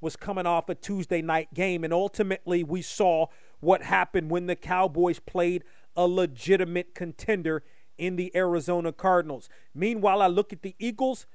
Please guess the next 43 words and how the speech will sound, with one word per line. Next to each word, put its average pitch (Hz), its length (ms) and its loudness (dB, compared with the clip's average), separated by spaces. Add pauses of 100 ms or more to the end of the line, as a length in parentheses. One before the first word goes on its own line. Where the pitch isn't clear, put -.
(140)
solid 226 540 4
football 190 480 4
team. 143 280 -10
I 160 60 2
mean, 180 180 0
I 220 120 4
like 214 320 2
the 202 120 -8
Eagles. 170 200 -4
I 185 80 4
like 185 320 0
Jalen 160 380 -2
Hurts. 139 400 -10 (380)
I 190 100 8
was 185 160 2
surprised 196 540 0
when 180 160 -4
I 170 100 2
saw 185 320 0
that 160 160 -4
he 180 120 -8
was 170 160 -6
a 143 120 -4
Pro 196 280 0
Bowl 170 360 0
alternate, 165 640 -2 (520)
and 185 100 -8
I 196 60 -4
was 208 160 -6
like, 180 180 -2
"Wow." 160 640 0
A-, 185 140 -8
a-, 180 300 -6
you 220 120 0
know, 196 160 2
he, 196 160 -4
he 175 240 -4
had 220 280 2
some 214 200 -6
spurts - 420 -2
in 196 80 -8
the 180 80 -8
season 202 420 -8